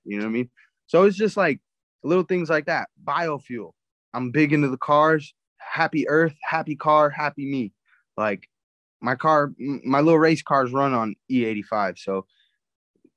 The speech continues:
biofuel, it's something I genuinely mess with. Undefeated was a big company that I, I, I've kind of watched Undefeated since I was a kid. And I, I felt that was something, you know, that even though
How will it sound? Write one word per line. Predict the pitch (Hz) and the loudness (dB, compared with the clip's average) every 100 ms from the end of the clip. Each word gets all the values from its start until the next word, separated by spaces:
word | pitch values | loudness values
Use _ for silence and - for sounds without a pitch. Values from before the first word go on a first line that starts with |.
| 139 | 0
biofuel, | 156 175 - 98 - _ _ _ _ | 4 4 0 -6 -14 _ _ _ _
it's | 95 101 - - _ _ - | -12 -10 -12 -20 _ _ -8
something | - 135 131 | -2 0 2
I | 135 117 | 2 2
genuinely | - 123 139 139 139 | 2 2 4 4 4
mess | 143 170 190 | 4 4 2
with. | 113 90 - | -4 -8 -4
Undefeated | 139 160 160 190 202 185 | 0 2 4 4 4 4
was | 151 135 | 2 0
a | |
big | 123 139 | 0 0
company | 127 143 139 139 | 2 -2 0 -2
that | 127 120 | 0 2
I, | 117 117 - | 2 2 0
I, | 113 123 120 101 - _ _ _ _ - - | -2 0 -2 -6 -16 _ _ _ _ -14 -4
I've | 156 147 120 - | -4 -4 -10 -4
kind | 147 | -2
of | 135 | 0
watched | 120 127 123 - | 2 0 0 -4
Undefeated | 123 107 127 117 | -4 0 -2 -2
since | - 104 | -6 0
I | 110 107 | 2 2
was | 92 | -2
a | |
kid. | - 120 139 104 | -4 0 2 0
And | 101 | -2
I, | 95 95 - | -4 -4 -6
I | 104 | -4
felt | 123 117 | -2 -2
that | 107 | -2
was | 104 | -8
something, | - 117 110 104 98 | -6 -8 -6 -8 -6
you | 101 | -2
know, | 104 104 _ _ _ _ - | -2 -4 _ _ _ _ 0
that | 104 101 - _ _ _ - | 2 2 0 _ _ _ 0
even | 127 139 | 4 4
though | 135 131 120 113 | 4 6 4 2